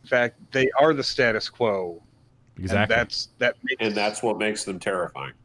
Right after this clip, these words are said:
Speaker 2: Yeah. Yep. Yeah, this just, it's good. It, it's, this is good stuff. I'm so glad I finally watched it.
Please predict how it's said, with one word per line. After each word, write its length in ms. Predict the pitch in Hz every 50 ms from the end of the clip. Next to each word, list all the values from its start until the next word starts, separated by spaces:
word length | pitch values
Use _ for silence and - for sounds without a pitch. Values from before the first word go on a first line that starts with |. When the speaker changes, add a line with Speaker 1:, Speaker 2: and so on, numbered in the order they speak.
| _ _ _
Speaker 2:
Yeah. 160 | - 92 - - - _ _ _ _ _ _ _ _ _ _ _ _ _ _ _ _ _ _ _ _ _ _ _ _ _ _ _ _ _ _
Yep. 440 | - 92 92 92 95 104 123 - - _ _ _ _ _ _ _ _ _
Yeah, 220 | 123 123 107 - - -
this 300 | - 127 147 - - - _ 143
just, 220 | 139 143 - - _
it's 180 | - 120 -
good. 220 | - - 87 76 - _ _ _ _
It, 180 | 110 120 120 -
it's, 340 | 113 117 - - - - -
this 320 | - 131 120 131 127 - -
is 100 | 139 123
good 220 | 117 123 127 123
stuff. 320 | - - 127 120 120 - -
I'm 200 | 101 107 107 101
so 420 | - - - - - - 135 139
glad 240 | 135 131 127 120 120
I 60 | 117
finally 260 | - - 117 110 110 104
watched 320 | 101 101 104 107 - -
it. 160 | 104 101 -